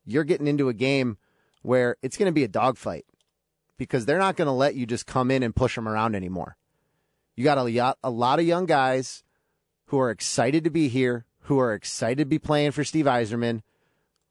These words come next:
who are ready to take themselves and take this team to the next level.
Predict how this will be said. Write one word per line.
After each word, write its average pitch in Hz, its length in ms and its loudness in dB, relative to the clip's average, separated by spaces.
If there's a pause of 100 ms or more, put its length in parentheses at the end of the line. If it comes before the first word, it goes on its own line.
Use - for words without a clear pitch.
who 139 220 2
are 127 160 2
ready 135 480 0 (600)
to 139 100 -2
take - 260 -2
themselves 135 800 0 (640)
and 123 140 -4
take 135 220 -2
this 135 180 -4
team 131 440 0 (360)
to 151 100 0
the 131 120 2
next 120 240 -2
level. 98 280 -4